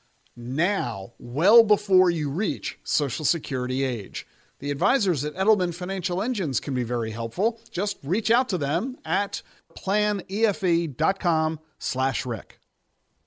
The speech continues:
Time now for everybody's favorite segment of the program, Visit by my wife, Jean Edelman. Jean is a student of the healing arts, Reiki, traditional Chinese medicine, homeopathy,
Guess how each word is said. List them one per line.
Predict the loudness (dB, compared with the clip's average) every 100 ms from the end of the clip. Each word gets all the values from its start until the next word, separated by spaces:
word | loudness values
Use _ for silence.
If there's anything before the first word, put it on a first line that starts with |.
| _ _ _ _ _ _ _
Time | 4 4 6
now | 6 4
for | 6
everybody's | 6 6 6 4 2
favorite | 4 2 4 2
segment | 4 4 4 2
of | 2
the | 0
program, | 4 4 4 2 2 0
Visit | -4 0 2 4
by | 2
my | 4 4
wife, | 6 4 2
Jean | -4 0 0 2
Edelman. | 2 2 2 -2 -6
Jean | -2 2 4 4
is | 2
a | 2
student | 2 4 4 4
of | 2
the | 2
healing | 4 4 6
arts, | 4 2 0 0
Reiki, | 4 2 2 -4 -4
traditional | -6 -2 0 0 0
Chinese | 0 0 0 0
medicine, | 2 2 2 0 0
homeopathy, | 4 4 4 2 0 -4 -4